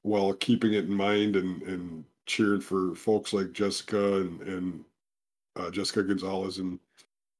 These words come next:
and, uh, the, just the folks that wanna make a better A B K, you know, like, so you got,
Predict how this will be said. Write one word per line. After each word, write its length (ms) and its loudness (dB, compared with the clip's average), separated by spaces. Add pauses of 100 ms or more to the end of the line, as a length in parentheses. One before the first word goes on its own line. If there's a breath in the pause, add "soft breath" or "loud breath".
(160)
and, 320 2
uh, 340 -4 (500)
the, 180 -6 (200)
just 260 6
the 40 -4
folks 340 4
that 60 2
wanna 280 4
make 200 2
a 60 2
better 380 0
A 80 2
B 180 -2
K, 240 2
you 220 -2
know, 140 -4
like, 500 -6 (1300)
so 100 10
you 160 10
got, 240 8